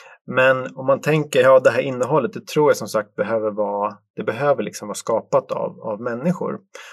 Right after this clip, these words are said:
Och sen är det ju också så att A I, eh,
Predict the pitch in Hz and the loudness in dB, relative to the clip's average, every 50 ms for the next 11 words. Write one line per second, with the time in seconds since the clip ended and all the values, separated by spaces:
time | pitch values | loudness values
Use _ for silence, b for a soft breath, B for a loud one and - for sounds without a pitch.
0 | B B _ 131 - - 165 185 190 160 131 135 170 196 147 113 - - - 110 | B B _ -6 0 2 4 4 6 4 4 4 4 4 2 0 0 -6 -8 -8
1 | - - 113 110 110 113 - - - - _ _ _ _ _ _ _ _ - 135 | -4 -2 2 2 2 2 0 -4 -14 -20 _ _ _ _ _ _ _ _ 2 2
2 | 127 123 120 123 131 147 165 185 190 185 180 165 190 - - _ _ _ _ _ | 4 4 4 2 2 2 4 6 6 6 4 4 0 -8 -16 _ _ _ _ _
3 | _ _ _ _ _ _ _ _ _ 131 127 127 123 120 120 117 113 | _ _ _ _ _ _ _ _ _ 2 4 4 4 4 2 0 -2